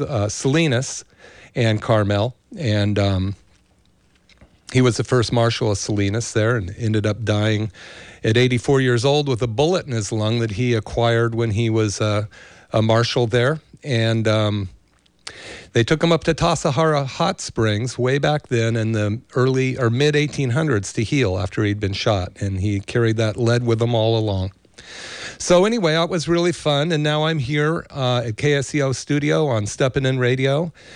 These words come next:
And, uh, this is the Jackie Tucker Hour. And I'm really happy to be able to, uh, sit in every, the second Saturday of every month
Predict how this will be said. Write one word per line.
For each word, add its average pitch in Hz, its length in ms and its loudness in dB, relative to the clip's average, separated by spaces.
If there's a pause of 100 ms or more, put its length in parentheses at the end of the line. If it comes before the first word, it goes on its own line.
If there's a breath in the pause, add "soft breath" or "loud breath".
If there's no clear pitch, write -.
(200 loud breath)
And, 120 380 2
uh, 113 240 4
this 113 220 -2
is 123 140 -4
the 110 80 -2
Jackie 120 340 0
Tucker 127 520 -2
Hour. 131 400 2
And 110 100 0
I'm 107 140 0
really 120 400 2
happy 117 480 0
to - 200 -4
be 113 180 0
able 113 240 2
to, 110 440 2
uh, 101 260 0 (360)
sit 131 340 0
in 135 260 0
every, 120 540 -2 (160)
the 131 300 -4
second - 360 -2
Saturday 113 520 0
of 107 140 0
every 107 220 0
month 107 400 -2